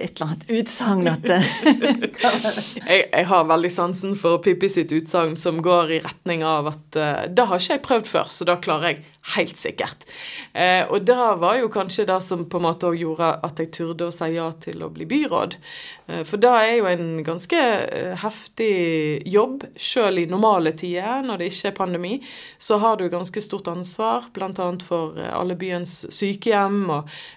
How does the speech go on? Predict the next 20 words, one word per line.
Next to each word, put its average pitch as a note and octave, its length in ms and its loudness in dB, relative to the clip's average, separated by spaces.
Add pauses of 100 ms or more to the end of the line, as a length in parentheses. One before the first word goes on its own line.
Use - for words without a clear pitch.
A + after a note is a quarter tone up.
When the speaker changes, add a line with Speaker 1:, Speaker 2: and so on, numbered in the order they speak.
Speaker 2:
eh, D#3+ 240 -4
veldig G3 400 4
mange F3+ 240 -2
ansatte, F3+ 800 -6
en E3 180 -8
svær, F3+ 800 -2
eh, F3 640 -10
del F3+ 380 0
av, D#3+ 280 -6
eh, E3+ 400 -10
budsjettet - 680 -6
til F3 80 -6
Bergen F3 280 -2
kommune. F3+ 440 -6 (720)
Og G3+ 80 -8
da, A3+ 340 6 (140)
da A3 140 4
gjelder A#3 320 4
det A3 80 2 (180)
å, F3 120 4